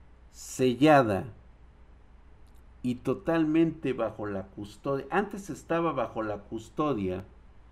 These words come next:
o bueno, se creía que estaba bajo la custodia del gobierno de los Estados Unidos. Una vez que se descubrió por, este, las autoridades mexicanas.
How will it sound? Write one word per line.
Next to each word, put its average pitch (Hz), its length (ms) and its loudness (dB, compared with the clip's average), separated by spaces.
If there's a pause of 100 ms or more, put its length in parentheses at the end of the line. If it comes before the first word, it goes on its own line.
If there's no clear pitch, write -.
(280)
o 135 140 0
bueno, 151 400 4
se - 380 -6
creía 175 480 -2
que 151 80 -4
estaba 127 500 -4
bajo 101 320 -6
la 101 120 -4
custodia 127 680 -2
del 123 380 2
gobierno 110 460 0
de 104 80 -4
los 87 200 -10
Estados 87 540 -10
Unidos. 110 320 -8 (640)
Una 113 260 -4
vez 113 180 -10
que 101 140 -8
se 98 140 -10
descubrió 127 720 -4 (760)
por, 131 560 0
este, 87 960 -6
las 90 240 -8
autoridades 98 840 -8
mexicanas. 101 880 -8